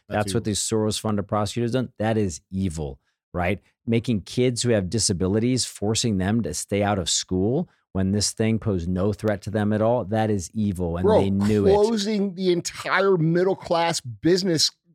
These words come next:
Speaker 3: landscape
Speaker 2: Shutting it all down.
Speaker 3: and sending
Speaker 2: Evil.
Speaker 3: them to the big box retailers and online, their buddies.
Speaker 2: Yes.
Speaker 3: That's insane.
Speaker 2: It's, it was absolutely insane, and they have to be held accountable. And let's also recognize, like,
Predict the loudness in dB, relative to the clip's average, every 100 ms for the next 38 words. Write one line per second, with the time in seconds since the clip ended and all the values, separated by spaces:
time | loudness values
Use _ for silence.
0 | _ -2 0 2 4 4 4 4 4 2
1 | 2 0 0 -2 -4 -2 2 6 6 6
2 | 4 4 2 0 0 0 0 0 2 2
3 | 2 2 0 0 2 4 4 4 2 0
4 | -2 2 2 2 0 _ _ _ 2 2
5 | 8 8 8 6 0 -2 -6 -2 0 0
6 | -2 -8 -6 -2 0 2 4 4 8 8
7 | 8 4 2 -4 -2 -2 -2 0 2 0
8 | -2 -2 0 2 2 0 2 2 2 2
9 | 0 2 0 0 -2 0 2 2 2 0
10 | 0 0 0 0 -4 -6 _ _ -2 2
11 | 2 2 -2 _ -4 -4 0 2 2 2
12 | 4 2 2 0 2 2 0 -4